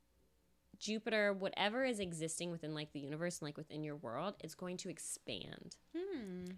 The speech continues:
Speaker 1: And so if you have a lot going on in your life that's, like, super negative, those negative aspects are gonna become more dramatic and more apparent.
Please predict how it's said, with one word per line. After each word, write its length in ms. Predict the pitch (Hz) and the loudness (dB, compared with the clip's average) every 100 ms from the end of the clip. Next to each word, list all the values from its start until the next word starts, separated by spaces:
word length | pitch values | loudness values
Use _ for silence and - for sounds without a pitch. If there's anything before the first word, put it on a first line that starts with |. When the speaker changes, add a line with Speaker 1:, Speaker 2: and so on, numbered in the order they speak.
| - 190 | 0 4
Speaker 1:
And 380 | 185 175 165 165 | 6 6 4 2
so 320 | 208 190 - | 4 4 4
if 120 | 190 | 2
you 80 | 226 | 2
have 100 | 247 | 2
a 40 | |
lot 280 | 220 165 165 | 4 4 4
going 240 | 180 175 160 | 2 2 4
on 100 | 160 | 2
in 80 | |
your 100 | 156 143 | 2 2
life 260 | 143 160 | 0 0
that's, 180 | 170 - | -4 -6
like, 140 | 139 | -8
super 320 | - 143 - 127 | -8 -8 -6 -2
negative, 540 | 156 160 202 220 262 | -2 0 2 2 2
those 240 | 190 185 175 | 4 4 4
negative 300 | 170 170 - | 2 2 2
aspects 460 | 139 156 185 185 180 | 0 0 -2 -2 -4
are 40 | |
gonna 140 | 165 | -2
become 400 | 165 156 165 156 | -4 -4 -6 -2
more 220 | 151 151 156 | -2 -2 -4
dramatic 440 | 156 151 156 160 | -4 -4 -6 -4
and 120 | 165 | -6
more 160 | 156 - | -6 -8
apparent. 500 | - - 147 220 | -8 -8 -4 -2